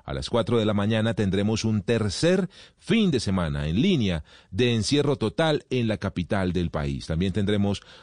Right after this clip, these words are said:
toque de queda nocturno en la ciudad desde esta noche, la de mañana y la del jueves, entre las ocho de la noche y las cuatro de la madrugada, sumado esto al pico y cédula y a las cuarentenas estrictas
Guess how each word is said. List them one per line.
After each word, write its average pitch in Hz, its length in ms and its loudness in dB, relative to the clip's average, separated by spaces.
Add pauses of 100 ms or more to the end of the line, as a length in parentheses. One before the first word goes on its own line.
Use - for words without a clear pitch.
toque 127 220 0
de 143 80 2
queda 135 180 2
nocturno 143 460 2
en 101 60 0
la 98 80 0
ciudad 139 360 0 (220)
desde 120 320 0
esta 139 180 0
noche, 78 440 -2 (100)
la 69 80 -10
de 78 80 -4
mañana 131 400 0
y 107 40 0
la 101 100 0
del 98 100 0
jueves, 104 420 2 (280)
entre 76 260 -4
las 76 120 -6
ocho 147 220 0
de 110 80 2
la 101 100 0
noche 127 360 0
y 120 100 0
las 101 220 0
cuatro 113 320 0
de 160 60 2
la 131 100 0
madrugada, 117 560 2 (260)
sumado 180 400 2
esto 147 240 2
al 135 80 0
pico 185 340 0
y 170 60 2
cédula 80 540 0 (100)
y 95 80 -6
a 101 60 0
las 98 160 -4
cuarentenas 104 160 0 (300)
estrictas 95 680 -2